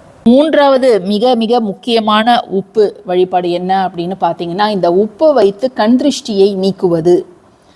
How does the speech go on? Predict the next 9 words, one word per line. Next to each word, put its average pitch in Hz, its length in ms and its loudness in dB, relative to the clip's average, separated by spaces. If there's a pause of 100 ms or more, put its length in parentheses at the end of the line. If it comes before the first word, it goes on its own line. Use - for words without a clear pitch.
(160)
இது 196 200 2
மிக 214 260 4
முக்கியமானது. 180 840 -4
ஏன்னா, 170 140 -8
அமாவாசை 208 880 0
முன்னோர் 208 360 0
வழிபாடு 202 480 2
எவ்வளவு 196 360 2
முக்கியமோ, 196 840 0